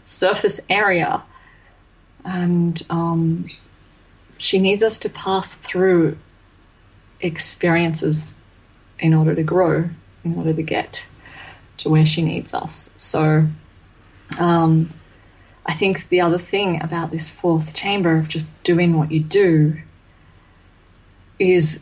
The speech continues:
that with a spiral, we don't really know the end result or the end point.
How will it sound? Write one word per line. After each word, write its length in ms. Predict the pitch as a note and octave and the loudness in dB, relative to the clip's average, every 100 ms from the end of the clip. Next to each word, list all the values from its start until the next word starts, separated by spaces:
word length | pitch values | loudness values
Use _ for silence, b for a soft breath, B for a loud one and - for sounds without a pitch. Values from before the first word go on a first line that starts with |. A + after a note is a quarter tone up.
| - | -4
that 340 | F3+ E3+ - - _ _ _ - _ _ | 0 0 -2 -12 _ _ _ -20 _ _
with 220 | F3+ F#3+ | -6 -2
a 60 | E3+ | -2
spiral, 880 | - - F3+ F#3 B3+ G#3+ F3+ E3+ - - | -2 -2 0 2 2 4 4 2 -2 -10
we 140 | F3+ G3 | -8 -4
don't 380 | C4 - F#3+ | -4 -4 -8
really 480 | F3+ G3+ A#3+ B3+ A#3+ | -6 -4 0 2 2
know 800 | G#3+ F#3 F#3 F#3+ G3 F3+ E3 E3+ - - _ _ _ _ _ _ - | 2 0 2 4 6 6 4 0 -8 -20 _ _ _ _ _ _ -2
the 260 | E3 F3 - - | 0 0 -2 -2
end 440 | F3 E3+ E3+ D#3+ - _ | 0 2 0 -2 -8 _
result 640 | D#3+ D#3 - - - - - | 0 0 0 -4 -8 -12 -8
or 120 | - E3 | -2 0
the 220 | E3+ E3 | 0 -2
end 480 | - E3 D#3+ D#3+ D#3 | -2 0 2 2 0
point. 720 | - - F3 D#3+ D#3 - - | -6 -6 -2 -2 -4 -6 -8